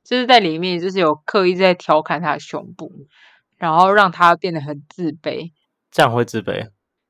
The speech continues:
Speaker 1: 哦，你是臭男生不懂，
Speaker 2: <laughs>
Speaker 1: 很多女生，你知道很多女生国高中生会驼背都是因为胸部大被笑。
Speaker 2: 哦。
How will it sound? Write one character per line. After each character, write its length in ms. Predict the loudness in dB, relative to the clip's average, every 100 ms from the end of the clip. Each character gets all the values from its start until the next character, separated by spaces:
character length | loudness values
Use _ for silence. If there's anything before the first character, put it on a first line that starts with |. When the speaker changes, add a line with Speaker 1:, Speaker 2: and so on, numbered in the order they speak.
| 0
Speaker 1:
哦， 200 | 0 -2 _ _ _ _ -4
你 80 |
是 80 | -2
臭 280 | -2 4 6
男 160 | 6 4
生 80 | 2
不 260 | 4 4
懂， 240 | 6 4 2
Speaker 2:
<laughs> 0 |
Speaker 1:
很 200 | -4 2
多 200 | 2 2
女 200 | 0 -4
生， 340 | -2 -2 0
你 40 |
知 60 | 4
道 200 | 4 4
很 180 | 2 0
多 140 | 0
女 140 | -2 -2
生 280 | -2 -2
国 240 | -2 0 2
高 200 | 4 4
中 220 | 2 -2
生 200 | 0 0
会 120 | 0
驼 260 | 0 0 0
背 180 | 2 2
都 140 | 0
是 120 | -2
因 60 | -2
为 120 | -2
胸 260 | -2 -4 -4
部 160 | -2
大 200 | 2 2
被 180 | 2 -6
笑。 400 | -8 -8 -8 -8 _
Speaker 2:
哦。 380 | -14 -12 -14